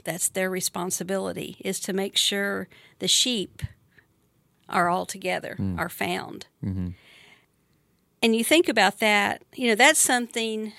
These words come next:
Speaker 1: as Jesus could tell that story, there were probably people that owned sheep, but they knew about sheep.
Speaker 2: Right.
Speaker 1: You know, Jesus used stories.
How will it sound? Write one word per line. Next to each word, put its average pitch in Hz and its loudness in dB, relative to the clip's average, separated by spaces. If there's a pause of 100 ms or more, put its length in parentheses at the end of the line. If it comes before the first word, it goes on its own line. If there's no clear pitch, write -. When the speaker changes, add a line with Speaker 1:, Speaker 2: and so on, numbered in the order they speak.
(260)
Speaker 1:
as 202 -2
Jesus 254 0
could 196 -6
tell 220 2
that 202 -2
story, 220 0
there 262 -4
were 277 0
probably 233 0 (520)
people 254 4
that 202 -2 (320)
owned 226 2
sheep, 339 0 (1400)
but 240 2 (120)
they 262 4
knew 359 6
about 196 2
sheep. - -2 (120)
Speaker 2:
Right. 92 -6 (760)
Speaker 1:
You 262 -2
know, 214 0
Jesus 269 2
used 233 -4
stories. - -2